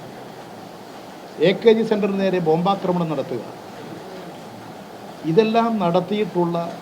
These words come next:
ഒരു പാർട്ടിയാണ് കോൺഗ്രസ്. അതിന് നേതൃത്വം കൊടുത്ത ആളാണ്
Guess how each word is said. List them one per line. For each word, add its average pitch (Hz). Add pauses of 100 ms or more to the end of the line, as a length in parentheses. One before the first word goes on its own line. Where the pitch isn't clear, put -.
ഒരു 165
പാർട്ടിയാണ് 156 (120)
കോൺഗ്രസ്. 147 (800)
അതിന് 180
നേതൃത്വം 175
കൊടുത്ത 165
ആളാണ് 139